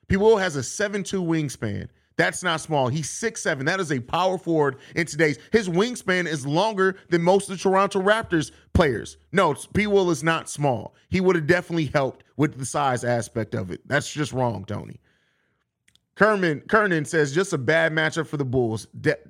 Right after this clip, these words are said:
uh, yeah, but they've, they've played better against this matchup before, and we know they can.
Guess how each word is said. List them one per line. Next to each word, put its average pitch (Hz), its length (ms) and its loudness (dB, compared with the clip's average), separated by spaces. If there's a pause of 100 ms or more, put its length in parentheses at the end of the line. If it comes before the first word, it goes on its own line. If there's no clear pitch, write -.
uh, 262 180 0
yeah, 254 300 -4 (220)
but 226 340 2
they've, 214 260 -2
they've 220 220 -2
played 208 360 -2
better 180 260 2
against 180 360 -2
this 165 160 -4
matchup 151 380 -2
before, 160 460 -2 (200)
and 170 100 0
we 175 120 2
know 190 180 2
they 190 140 0
can. 196 440 -4